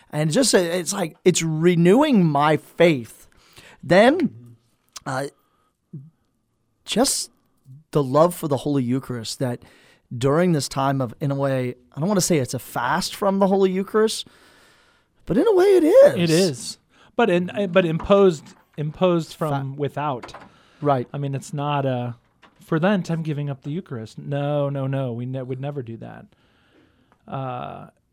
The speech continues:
Speaker 2: so there is, you know, I've heard, I've heard people talk about kind of the, there, there's a solidarity here, you know, much, I, I think especially in the West, I think especially in the United States,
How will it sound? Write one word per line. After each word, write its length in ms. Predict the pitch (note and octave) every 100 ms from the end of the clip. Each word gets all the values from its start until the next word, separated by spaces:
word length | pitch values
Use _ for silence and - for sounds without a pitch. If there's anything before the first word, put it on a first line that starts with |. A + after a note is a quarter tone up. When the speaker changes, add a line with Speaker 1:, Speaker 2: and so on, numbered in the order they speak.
| _
Speaker 2:
so 160 | -
there 160 | F#3+ A3
is, 220 | D#4+ A3
you 60 | A3+
know, 80 | F#3+
I've 100 | F#3+
heard, 240 | A3 F3+
I've 140 | F3 F3
heard 160 | F3+
people 220 | F3 D#3 D3
talk 260 | D3+ C#3+
about 200 | D3 C3
kind 160 | - C3
of 100 | B2+
the, 140 | C3+ -
there, 160 | D#3 D3+
there's 240 | D3+ C#3
a 60 | C3
solidarity 720 | - D3 D3 C3+ C3 C#3+ D3+ E3
here, 300 | F3 E3 E3+
you 180 | D#3+
know, 140 | C#3+ C3+
much, 300 | C#3 E3+ -
I, 120 | D3 C#3
I 60 | D3
think 140 | D3
especially 400 | - F#3 F#3 D3+
in 80 | C3+
the 80 | B2
West, 440 | C3+ D3+ D3+ -
I 80 | B2+
think 140 | B2+ B2+
especially 400 | - E3+ - C#3+
in 60 |
the 60 | C3+
United 300 | B2+ B2+ A#2
States, 480 | - D#3+ C#3+ C3+